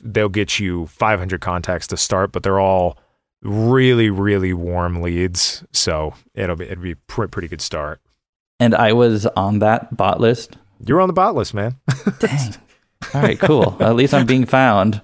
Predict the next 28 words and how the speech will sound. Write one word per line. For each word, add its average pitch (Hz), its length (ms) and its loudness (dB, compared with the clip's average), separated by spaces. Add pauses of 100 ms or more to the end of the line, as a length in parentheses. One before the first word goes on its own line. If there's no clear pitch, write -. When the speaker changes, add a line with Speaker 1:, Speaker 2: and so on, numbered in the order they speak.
(100)
Speaker 1:
Yeah. 165 320 4
Speaker 2:
But 104 360 4
Speaker 1:
<laughs> - 0 -
You're, 139 180 -6
you're 135 140 2
Speaker 2:
now 123 140 6
Speaker 1:
out 131 40 4
Speaker 2:
I - 20 0
Speaker 1:
there. 123 180 4
Speaker 2:
gotta, 107 340 0 (320)
I - 280 -4
gotta, 131 320 2 (580)
I 135 60 2
gotta 123 160 2
find 98 220 0
new, 98 200 -2
I 113 120 -4
gotta 101 140 -2
find 95 200 -4
more 95 120 -2
clients, 101 300 -4
Spencer. 104 440 -6
I 131 80 -2
gotta 104 200 0
bring 107 160 0
my 104 140 0
wife 110 220 0
home. 104 180 0